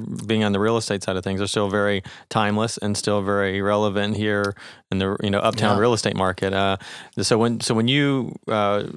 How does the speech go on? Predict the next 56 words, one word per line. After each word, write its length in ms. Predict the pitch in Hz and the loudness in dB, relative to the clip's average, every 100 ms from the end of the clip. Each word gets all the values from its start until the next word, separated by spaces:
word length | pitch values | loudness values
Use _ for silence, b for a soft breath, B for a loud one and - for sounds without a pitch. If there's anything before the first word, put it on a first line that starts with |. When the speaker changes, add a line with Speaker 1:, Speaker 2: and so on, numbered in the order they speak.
| 117 | -4
Speaker 1:
did 200 | 113 135 | 0 2
that 160 | 110 - | 0 2
project, 340 | 101 98 98 | 0 0 0
there 120 | 104 | 0
were 80 | 98 | 0
rentals, 500 | 101 113 101 - 107 | 2 0 -2 -6 -4
and 100 | 104 | -4
then 140 | 101 98 | 0 0
Speaker 2:
Yes. 160 | 101 | 0
Speaker 1:
later 300 | 98 110 104 | 2 2 2
they 100 | 101 | 0
converted 460 | 95 98 98 98 95 | 0 -2 0 0 -2
into 420 | 92 87 95 92 | -4 -4 -4 -6
condos. 340 | - 101 107 110 | -4 -2 -2 0
Did, 120 | 107 | -2
Speaker 2:
Condos. 380 | 107 107 104 - | -2 -6 -8 -6
Speaker 1:
did 120 | 101 | -2
you 140 | 113 | -2
work 320 | 110 120 117 - | 2 2 0 -2
on 220 | 117 113 | -2 0
those 260 | 113 110 | 0 0
again 500 | 113 101 107 117 139 | -2 -4 -2 0 0
when 120 | 143 143 | -2 -2
they 80 | |
were 160 | 135 139 | -2 -4
converted 400 | - 135 135 135 | -6 -4 -2 -2
to 80 | 143 | -4
condos, 140 | 147 147 | -2 0
Speaker 2:
A 60 | 202 | 2
Speaker 1:
or? 40 | |
Speaker 2:
couple 200 | 170 175 | 2 0
of 120 | 160 156 | 0 0
'em 100 | 147 | 0
I 140 | 139 | 0
did, 400 | 131 135 143 151 | 0 0 0 0
Speaker 1:
Uh-huh. 160 | 160 196 | -2 -2
Speaker 2:
and, 420 | 127 123 123 120 - | -2 -4 -4 -6 -8
you 160 | 131 | -4
know, 140 | 135 143 | -2 -2
to 120 | 127 | -2
tell 200 | - 147 | -2 0
you 80 | 147 | 0
the 100 | 123 | -2
truth, 380 | - 139 147 123 | -2 -2 0 -2
I 80 | |
wasn't 400 | 110 120 127 131 | -2 0 -2 -2
so 180 | - 127 | -2 -2
excited 460 | 117 - 117 117 120 | -2 -2 -2 -2 -2
about 340 | 117 123 127 | -2 0 0
it 140 | 143 123 | -2 -6
because 480 | 107 120 110 107 - B B B B B | -6 -4 -2 -4 -6 B B B B B
uh, 80 | 117 | -8
converting 580 | 104 113 104 123 131 127 | -6 -6 -2 0 0 -2
to 100 | 113 | -4
condo 520 | - 120 120 120 120 | -4 -2 -2 -2 -2
stuff 540 | 117 - 120 120 127 | -2 -2 -2 -2 -4